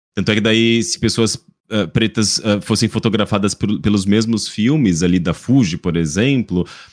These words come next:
a iluminação não seria adequada, né? Porque, eh, o, as pe-, a pessoa que projetou esse filme, ela tava pensando em tons de pele, eh, branco. O que é um viés também, né? Enfim, aquela é uma questão que vem sendo debatida há muito tempo, né?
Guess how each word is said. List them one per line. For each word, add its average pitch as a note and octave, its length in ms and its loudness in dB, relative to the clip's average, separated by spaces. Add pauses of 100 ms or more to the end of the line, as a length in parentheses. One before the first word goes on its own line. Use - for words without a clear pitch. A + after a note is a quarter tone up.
(120)
a G#2+ 180 0
iluminação B2 640 4
não B2+ 220 4
seria B2+ 320 2
adequada, G2 920 -2
né? G2 160 2
Porque, G2+ 560 0
eh, F#2 200 -4
o, G2+ 120 0
as G#2 120 0
pe-, B2 140 2
a G#2+ 100 0
pessoa B2 260 -2
que - 60 -14
projetou B2+ 680 2
esse A2+ 180 0
filme, B2 380 2
ela B2 160 2
tava A#2+ 180 0
pensando A#2 680 0
em A2 120 2
tons A#2 320 0
de A2 80 -4
pele, A2 540 0
eh, G2+ 300 2
branco. G2 600 -2 (440)
O A2 100 0
que C#3 180 0
é A#2+ 80 2
um B2 100 0
viés A#2 460 2
também, F#2 400 2
né? E2+ 640 2
Enfim, F#2+ 240 2
aquela F#2+ 300 2
é F#2 320 0
uma F#2+ 160 2
questão G2+ 360 -4
que G2 800 2
vem F#2 140 0
sendo F#2+ 220 0
debatida G2+ 400 2
há - 20 2
muito G#2 220 -2
tempo, F#2+ 480 0
né? F2 180 2